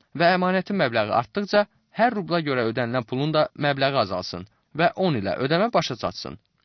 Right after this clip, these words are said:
Üstəlik, min doqquz yüz doxsan ikinci ildən sonra Azərbaycandan çıxıb gedənlərə əmanətlər qaytarılmasın.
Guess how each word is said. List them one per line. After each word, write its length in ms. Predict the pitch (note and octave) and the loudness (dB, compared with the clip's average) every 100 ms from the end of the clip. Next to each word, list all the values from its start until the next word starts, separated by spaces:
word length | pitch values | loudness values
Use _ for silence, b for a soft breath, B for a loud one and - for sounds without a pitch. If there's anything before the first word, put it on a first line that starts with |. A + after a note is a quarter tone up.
| - | -8
Üstəlik, 480 | - D3 D#3 A3+ - | -2 0 2 0 -4
min 200 | A3+ A#3+ | -4 -2
doqquz 240 | A3 G#3+ | -2 -2
yüz 20 | |
doxsan 300 | F3 E3 D3+ | -4 -2 -2
ikinci 260 | D3+ D3 C#3+ | -2 -4 -4
ildən 220 | D3 D3 | -2 -2
sonra 280 | - A#2+ G2 - _ _ | 0 0 0 -4 _ _
Azərbaycandan 720 | - D3 E3 E3 D#3+ E3+ F#3+ F3+ | -2 2 2 2 0 0 -2 -2
çıxıb 220 | - C#3 | -6 -4
gedənlərə 480 | A2+ A2+ A2+ C#3+ G3 - - | -2 0 0 2 0 0 -2
əmanətlər 460 | F#3 F3 E3+ D#3+ C#3 | 0 0 0 -2 0
qaytarılmasın. 680 | C3 - A2+ F2+ F2 - | 0 0 -2 -2 -8 -10